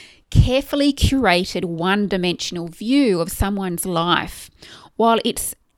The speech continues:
lovely to see all these beautiful images, and, you know, I myself, I, I really enjoy, you know, watching, you know, some of my friends and, um, you know, family members doing lots of travelling.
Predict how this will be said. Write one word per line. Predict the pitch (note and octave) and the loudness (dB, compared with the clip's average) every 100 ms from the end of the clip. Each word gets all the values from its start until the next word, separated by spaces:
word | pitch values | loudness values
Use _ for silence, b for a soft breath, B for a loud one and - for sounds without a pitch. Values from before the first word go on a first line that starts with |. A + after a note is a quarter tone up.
| _ | _
lovely | A3+ B3 C4 C4+ B3+ | 0 4 4 2 -2
to | - | -4
see | A3 A3 G#3 | -4 2 2
all | G#3 | 2
these | G3 F#3+ | 0 -4
beautiful | - F#3 G3 G#3+ F3+ | -8 -4 -2 -2 -4
images, | F3+ G3+ G3+ G#3 G#3 | -2 -4 -2 -2 0
and, | F#3 E3+ E3 | -2 -4 -4
you | F#3 | -4
know, | F#3 | -2
I | G3 G#3+ | 0 0
myself, | G3+ - - F#3+ A#3 - | 0 0 0 0 0 0
I, | E3 | 0
I | - F3+ | 2 0
really | E3+ F#3 F#3 F3+ - | 0 0 0 -2 -2
enjoy, | E3 E3 E3+ E3+ | -4 -2 0 0
you | F3 E3 E3 | 0 -2 -2
know, | E3 | 0
watching, | F3 - - F3+ F3 | 0 -4 -6 -8 -8
you | E3 | -6
know, | E3 | -6
some | F3 F3+ | -6 -6
of | E3 | -6
my | F3+ F3 | -6 -8
friends | - F#3 F3 F#3 G3 | -2 -2 -2 -6 -8
and, | F3 F3 - B B B B D4 | -8 -8 -14 B B B B -6
um, | D#3 D#3 D#3 - | -4 -2 -4 -2
you | F#3+ | -2
know, | F3+ | 0
family | F#3 F#3+ G3 | 0 -2 -2
members | F#3 F3 F3+ - | -2 -4 -6 -6
doing | F3 E3+ | -4 -2
lots | F3 - - | 0 -2 -6
of | F3+ | -4
travelling. | - F#3+ G3+ A3+ | 0 2 2 -2